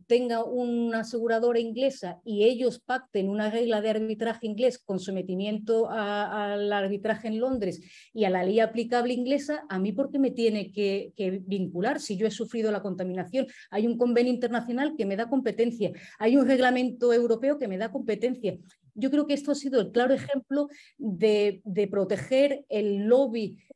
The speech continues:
arbi-, de arbitraje marítimo del Reino Unido. Punto pelota. Vamos, esa es mi humilde opinión.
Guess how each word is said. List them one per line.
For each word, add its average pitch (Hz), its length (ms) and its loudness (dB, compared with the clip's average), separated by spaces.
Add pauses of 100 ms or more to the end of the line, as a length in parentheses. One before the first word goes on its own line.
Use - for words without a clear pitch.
(140)
arbi-, 202 360 -4
de 208 120 -2
arbitraje 190 580 0
marítimo 277 720 0 (200)
del 180 340 -4
Reino 226 240 -4
Unido. 220 380 -6 (560)
Punto 240 240 -2
pelota. 196 540 -6
Vamos, 208 280 -6
esa 208 280 -6
es 214 60 -8
mi 208 240 -8
humilde 208 440 -6
opinión. 220 520 -6